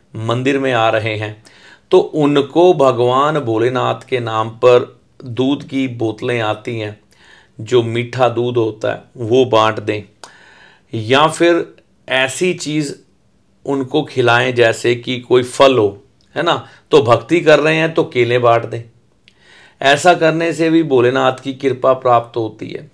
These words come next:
तो ये आप कर सकते हैं। इसके अलावा काला सफ़ेद कंबल लेकर सावन के इस महीने में आपको जो भी दिन उचित लगे ना, भगवान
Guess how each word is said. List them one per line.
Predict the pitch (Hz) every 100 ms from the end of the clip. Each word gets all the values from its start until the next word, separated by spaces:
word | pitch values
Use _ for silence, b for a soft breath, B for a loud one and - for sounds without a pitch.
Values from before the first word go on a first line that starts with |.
| -
तो | 127
ये | 123 123 127
आप | 120 120
कर | - 123
सकते | 117 117 - 120
हैं। | 110 107 _ b b b b b b b b b 160
इसके | 160 - 220
अलावा | 208 196 202 208
काला | 160 147 175
सफ़ेद | 175 160 143 165
कंबल | 170 135 135 143 147
लेकर | 123 113 131 139
सावन | 139 117 113 127
के | 123 131 - - -
इस | 143 -
महीने | 135 107 117 123 127
में | 120 113 120 123 _ _ -
आपको | 123 131 135 - - 147 147 139
जो | 120 135
भी | 139 175
दिन | 156 151 -
उचित | 151 139 170 160
लगे | 123 107 113
ना, | 117 143 _ b b b b b
भगवान | 113 120 117 135 151 160